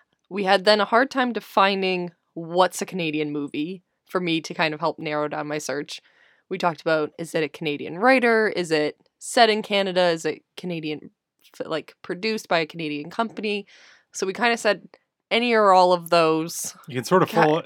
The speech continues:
Speaker 2: any
Speaker 1: kind
Speaker 2: of
Speaker 1: of,
Speaker 2: them.
Speaker 1: uh,
Speaker 2: Yeah.
Speaker 1: follow any of them. Um, with that being said, I had a very hard time trying to find a comprehensive list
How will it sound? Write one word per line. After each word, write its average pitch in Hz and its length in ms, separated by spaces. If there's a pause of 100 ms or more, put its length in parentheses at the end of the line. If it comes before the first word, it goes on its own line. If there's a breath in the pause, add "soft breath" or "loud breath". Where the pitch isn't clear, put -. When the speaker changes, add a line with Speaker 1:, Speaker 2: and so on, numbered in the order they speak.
(140)
Speaker 2:
any 170 100
Speaker 1:
kind 220 220
Speaker 2:
of 202 80
Speaker 1:
of, 180 80
Speaker 2:
them. 135 160
Speaker 1:
uh, - 120
Speaker 2:
Yeah. 120 140
Speaker 1:
follow 220 360
any 175 200
of 147 120
them. 156 260 (480 soft breath)
Um, 190 380 (140)
with 269 180
that 254 140
being 202 180
said, 185 280
I 226 80
had 240 160
a 170 120 (340)
very 330 260
hard 226 300
time 180 500 (340)
trying 202 260
to 175 60
find 190 360 (180)
a 170 80
comprehensive 208 840
list 196 500